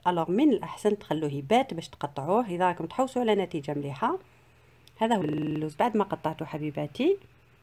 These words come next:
وصفه ناجحه مئة بالمئة. بصح، آه، اذا ما التزمتوش بالتعليمات ما تحصلوش على قلب اللوز مليح.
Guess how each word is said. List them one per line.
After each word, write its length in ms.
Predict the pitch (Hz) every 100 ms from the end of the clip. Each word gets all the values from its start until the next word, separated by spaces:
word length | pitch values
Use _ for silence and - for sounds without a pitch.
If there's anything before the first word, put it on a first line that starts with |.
| _ _ _ _ _ _ _ - -
وصفه 460 | 202 202 - 175 170
ناجحه 400 | 202 202 180 165
مئة 300 | 247 - 208
بالمئة. 540 | 175 170 - 190 196 -
بصح، 420 | 185 - 233 - - - - - -
آه، 800 | 160 160 156 151 151 156 147 - - 208
اذا 180 | 190
ما 180 | 254 214
التزمتوش 600 | 180 - 196 214 208 320
بالتعليمات 580 | - 196 170 170 226 233
ما 60 | 233
تحصلوش 420 | - - 202 180
على 100 | 170
قلب 220 | 165 151
اللوز 260 | 160 147 156
مليح. 340 | 190 403